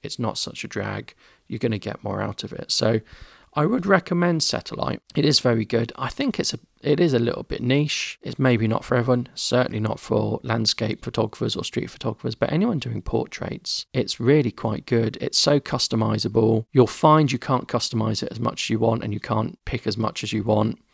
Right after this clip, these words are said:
That's one of the downsides of it. You wanna do more than you can with it, but that's the same with everything.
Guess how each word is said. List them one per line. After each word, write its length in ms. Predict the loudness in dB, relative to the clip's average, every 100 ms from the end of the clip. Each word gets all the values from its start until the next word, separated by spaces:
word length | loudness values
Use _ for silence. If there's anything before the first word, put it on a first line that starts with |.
| -10
That's 240 | -2 -2 0
one 140 | 2
of 80 | 2
the 80 | 2
downsides 520 | 2 2 2 0 0
of 120 | 0
it. 80 | 0
You 100 | 4
wanna 260 | 6 6 4
do 160 | 4
more 320 | 6 6 6
than 140 | 4 0
you 100 | -2
can 360 | 0 2 2
with 140 | 0 -2
it, 180 | -4 -4
but 200 | -4 -6 -8 _ _ _
that's 240 | 0 0 2
the 60 |
same 300 | 0 2 0
with 80 | 0
everything. 500 | 0 -2 -4 -2 -4